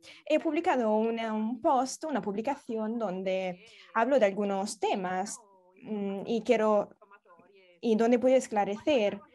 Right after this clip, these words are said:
sobre algunos temas que, y cosas que se dicen sobre mí. Y, y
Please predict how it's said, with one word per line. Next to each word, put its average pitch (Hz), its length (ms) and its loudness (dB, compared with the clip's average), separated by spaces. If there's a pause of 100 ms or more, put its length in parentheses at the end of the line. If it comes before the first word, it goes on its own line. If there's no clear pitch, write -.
(120)
sobre 208 460 2
algunos 220 400 0
temas 220 400 4
que, - 200 -16 (300)
y 214 380 0
cosas 254 340 2
que 220 100 -2
se 220 120 -4
dicen 214 260 -4
sobre 208 320 -4
mí. 185 320 -4 (540)
Y, 277 200 2 (1700)
y 247 360 0